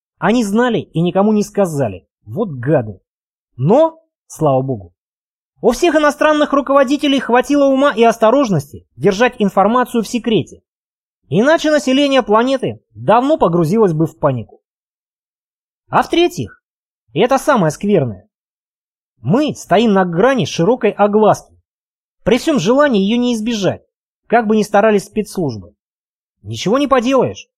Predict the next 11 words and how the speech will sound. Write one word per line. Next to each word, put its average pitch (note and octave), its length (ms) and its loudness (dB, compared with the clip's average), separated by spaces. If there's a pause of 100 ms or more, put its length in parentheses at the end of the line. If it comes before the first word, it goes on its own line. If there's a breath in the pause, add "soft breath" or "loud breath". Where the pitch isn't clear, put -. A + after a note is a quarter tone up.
(600)
Информационная D4+ 800 2
цивилизация, C4+ 720 0
пропади F#3+ 420 2
она E3 160 2
пропадом. A#2+ 500 -4 (840)
Как, B3+ 260 0
наверное, A#3 460 2
хорошо A3 640 0 (200)
работалось A#3 560 2
тайным B3 360 2
ведомством F3 600 -4